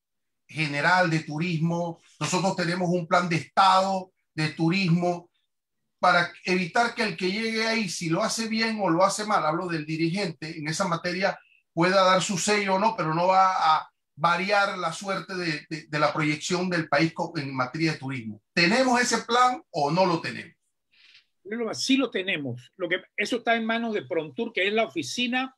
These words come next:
Speaker 2: el sector privado ha montado una operación que se llama Prontur, que es la encargada de la promoción del país en el exterior.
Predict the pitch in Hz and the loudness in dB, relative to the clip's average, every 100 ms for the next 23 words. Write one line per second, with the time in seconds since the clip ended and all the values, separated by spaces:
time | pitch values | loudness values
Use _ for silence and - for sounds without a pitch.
0 | _ - - 151 131 233 226 226 226 240 | _ -14 -8 -8 -4 -4 -4 -4 -2 -2
1 | 240 262 _ 180 202 202 220 214 214 220 | -4 -6 _ -8 -8 -6 -2 -2 -2 -4
2 | 208 165 160 226 226 196 180 185 202 - | -4 -4 -2 -4 -4 -6 -8 -8 -10 -12
3 | - - _ _ _ _ 185 160 240 262 | -20 -20 _ _ _ _ -4 -2 -2 -4
4 | 220 185 190 226 214 208 160 160 208 220 | -2 0 2 2 0 0 -2 -2 0 0
5 | 226 185 165 151 147 127 202 208 185 151 | 0 0 -2 -6 -6 -6 -4 -2 -2 -2
6 | 156 190 175 143 143 123 151 117 | -2 -2 -2 -2 -4 -2 -2 -4